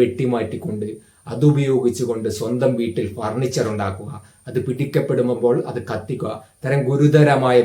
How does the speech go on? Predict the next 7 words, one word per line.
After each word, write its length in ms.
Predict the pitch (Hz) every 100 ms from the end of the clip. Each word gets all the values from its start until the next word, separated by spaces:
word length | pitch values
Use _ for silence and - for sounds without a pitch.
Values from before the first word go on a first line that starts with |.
| 110
വിഷയങ്ങളാണ്. 720 | 101 117 107 101 104 104 104 - _ _ _ 135
ഒരു 140 | 127 -
പോലീസ് 500 | 135 143 156 156 - - _ _ _
ക്രിമിനലായാൽ, 800 | - 131 139 151 151 135 123 120 110 127 _ 120
കള്ളനായാൽ, 680 | 117 135 143 127 117 110 110 - -
കൊള്ളക്കാരനായാൽ, 1040 | 113 123 139 185 147 113 107 107 101 98 95 - _ _ _ _ _ _ _ _ _ _ _ _ -
കൊലപാതകിയായാൽ, 1160 | 117 131 131 143 143 139 127 120 113 110 101